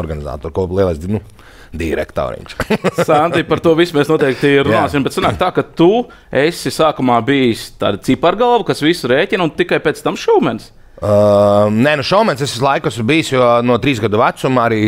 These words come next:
Speaker 1: ā, šajā mājā, ā, Latvijas televīzijā bija Saules zaķis, un, ā, es dziedāju bērnu popgrupā Pekšņi, es biju tas mazais čirkainais aktīvais, kas arī vadīja, izrādās, visus tos pasāku-, nu, koncertus, ko es, nu, tikai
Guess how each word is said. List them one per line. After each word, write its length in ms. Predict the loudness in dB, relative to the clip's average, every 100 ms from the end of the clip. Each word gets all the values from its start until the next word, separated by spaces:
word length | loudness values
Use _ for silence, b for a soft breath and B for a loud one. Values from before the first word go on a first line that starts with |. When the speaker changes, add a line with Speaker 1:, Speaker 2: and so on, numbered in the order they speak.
| 2
Speaker 1:
ā, 60 | 2 0 -6
šajā 300 | -2 0 0 0
mājā, 380 | 0 2 2 0
ā, 140 | 2 0 0
Latvijas 280 | -2 -2 0
televīzijā 560 | 0 2 0 0 2 2 2
bija 140 | 0
Saules 400 | 2 2 2 0
zaķis, 400 | 0 -2 -4 -6 -2
un, 160 | 2 2
ā, 40 | 0 B B
es 140 | -2 0
dziedāju 320 | 2 2 2
bērnu 220 | -2 -2
popgrupā 340 | -2 -2 0 -2
Pekšņi, 380 | 0 -4 -2 -2
es 100 | 0
biju 160 | 0 -2
tas 120 | 0
mazais 240 | 0 0 0
čirkainais 460 | -4 -2 -2 0 -2
aktīvais, 400 | -2 -2 -2 -4
kas 200 | -4 -2 -2
arī 80 | 0
vadīja, 340 | 0 0 2 2
izrādās, 500 | 2 2 2 0 -2
visus 300 | -2 -4 -2
tos 140 | -2 0
pasāku-, 260 | 0 0
nu, 140 | 2 0 2
koncertus, 320 | 0 0 -2
ko 100 | -2
es, 60 | 0
nu, 160 | -2 -2 -8 -8
tikai 180 | -2 0